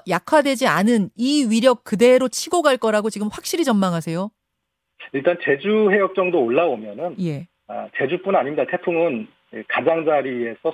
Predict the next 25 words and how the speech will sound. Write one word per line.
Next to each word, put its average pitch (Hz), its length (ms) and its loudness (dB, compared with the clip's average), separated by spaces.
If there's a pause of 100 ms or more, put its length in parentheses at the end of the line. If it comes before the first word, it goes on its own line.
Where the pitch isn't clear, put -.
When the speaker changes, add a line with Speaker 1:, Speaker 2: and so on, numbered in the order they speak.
Speaker 2:
수렴하는 190 580 0
그 113 100 -12
공기들이 135 720 -6
Speaker 1:
예. 160 200 -8 (100)
Speaker 2:
거침없이 180 580 -2
잘 - 200 -4
들어와야지 151 480 0
발달을 120 400 -12
할 160 140 -12
텐데, 113 440 -8
Speaker 1:
예. 156 340 -6 (320)
Speaker 2:
규슈 - 260 -4
쪽에서 143 300 -2
들어오는 123 420 -2
공기, 117 500 -8
그리고 120 360 -2
저 120 160 -2
부산 143 340 -2
쪽을 139 220 0
거쳐서 131 580 0
제주 135 240 -6
쪽으로 120 320 -4
들어온 113 240 -6
수렴하는 135 460 -2
공기, 110 340 -10